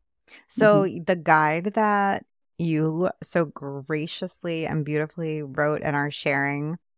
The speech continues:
Speaker 1: will be available for the Mindful Magic Maker tier of Patreon, where you get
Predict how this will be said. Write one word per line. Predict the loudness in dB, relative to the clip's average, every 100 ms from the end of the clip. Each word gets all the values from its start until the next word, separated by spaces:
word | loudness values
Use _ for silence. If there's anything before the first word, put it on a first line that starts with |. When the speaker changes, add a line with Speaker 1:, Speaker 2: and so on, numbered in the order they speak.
| _ _ _
Speaker 1:
will | -2 0
be | 2
available | 2 2 2 2 0 -2 -2 -2 -4 _ _
for | 0 2
the | 2
Mindful | 2 0 0 -4 -4
Magic | -4 -4 -6
Maker | -6 -6 -6
tier | -6 -4 -4
of | -6
Patreon, | -8 -6 -2 0 0 -2
where | -4
you | -4 -4
get | -2 -2 -2